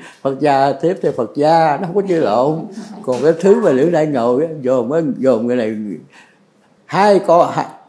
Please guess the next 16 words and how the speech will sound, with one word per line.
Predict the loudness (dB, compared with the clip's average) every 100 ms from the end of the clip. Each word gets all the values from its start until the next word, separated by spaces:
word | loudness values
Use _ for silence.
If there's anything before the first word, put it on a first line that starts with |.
| -6
con | 0 0
người | 4 2 2
đó | -2
hai | -4 -2
là | -2 -2 -4
ai | -4 -4
cũng | -6 -8
có |
cái | -8 -6
tưởng | -4 -2 -4
mà, | -6 -8 -10
thấy | -10
không? | -10 -12 -18 _ _ _ _ _ _ _ _ _ -20 -20 _
Nhìn | -4 -2 -2
qua | -4
thì | -6